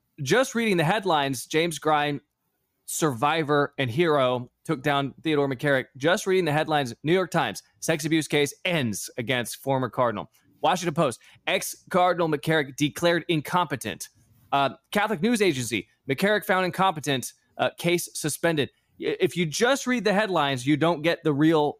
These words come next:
the real story. It looks like he's getting off, but he's not. Now he's, now he's, uh, I guess, confining himself to a very small bubble. And if he steps outside of that bubble, you're saying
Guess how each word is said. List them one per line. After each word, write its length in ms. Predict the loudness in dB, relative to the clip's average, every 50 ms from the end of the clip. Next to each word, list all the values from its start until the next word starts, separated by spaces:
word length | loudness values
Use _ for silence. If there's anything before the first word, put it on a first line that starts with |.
| _
the 120 | -4 -2 0
real 260 | 2 2 4 2 2
story. 360 | 0 -2 0 2 2 2 2
It 60 | 2
looks 260 | 2 0 0 0 0 -2
like 140 | -2 -2
he's 160 | -2 -4 -4 -2
getting 300 | -2 -2 -2 -2 -2 0
off, 240 | 0 0 0 -2 -4
but 100 | -6 -2
he's 240 | 0 0 0 0 0
not. 340 | 0 0 0 0 -2 -4 -6 -4
Now 220 | -2 -2 0 0
he's, 280 | 2 0 0 0 -2 -10 _ _ _ _
now 220 | -2 0 0 0
he's, 360 | 0 2 2 0 0 -2 -6 -12 -16 _ _ _ -10 -2
uh, 360 | 0 2 2 2 0 -2 -6 -4 -4
I 100 | -4 -4
guess, 160 | -2 -4 -6
confining 600 | -4 -4 -4 -4 -2 -2 -2 -2 0 -2 -2 -2
himself 460 | -2 -4 -4 -4 -2 0 0 0 -2 -2
to 160 | -2 0 0
a 160 | 0 0 -2 -6 -4
very 320 | -2 0 2 2 2 0 0
small 420 | -2 -6 -4 -2 0 0 0 0
bubble. 460 | 0 0 -2 0 2 0 0 -2 -2 _ _ _ _ -4
And 140 | -2 -2 -2
if 120 | 0 2
he 200 | 2 0 0 -2 -4
steps 340 | -6 -2 -2 -2 -2 0 0
outside 400 | 0 0 0 0 0 0 2 2
of 80 | 0
that 180 | 0 -2 -2 0
bubble, 280 | -2 -2 0 -2 -2
you're 180 | -2 -2 -2 -2
saying 420 | 0 0 0 0 2 0 -2 -4